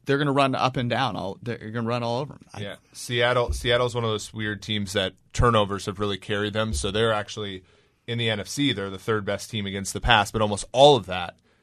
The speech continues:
Speaker 2: is interceptions 'cause they're giving up, like, fifty percent success. So, uh, without Earl Thomas intercepting a couple passes a game, it just doesn't seem like there's much of a light at the end of the tunnel here for
Speaker 1: Where
Speaker 2: the
Speaker 1: do you think
Speaker 2: Seahawks.
Speaker 1: this line finishes?
Speaker 2: Uh,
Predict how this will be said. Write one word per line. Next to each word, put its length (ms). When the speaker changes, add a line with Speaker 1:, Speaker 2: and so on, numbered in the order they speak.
Speaker 2:
is 340
interceptions 640
'cause 160
they're 140
giving 300
up, 160
like, 200
fifty 300
percent 600
success. 480
So, 300
uh, 300
without 300
Earl 180
Thomas 420
intercepting 520
a 40
couple 220
passes 400
a 80
game, 400
it 140
just 180
doesn't 280
seem 180
like 140
there's 200
much 300
of 260
a 100
light 240
at 160
the 80
end 100
of 60
the 60
tunnel 240
here 180
for 120
Speaker 1:
Where 100
Speaker 2:
the 60
Speaker 1:
do 40
you 40
think 100
Speaker 2:
Seahawks. 40
Speaker 1:
this 140
line 260
finishes? 460
Speaker 2:
Uh, 540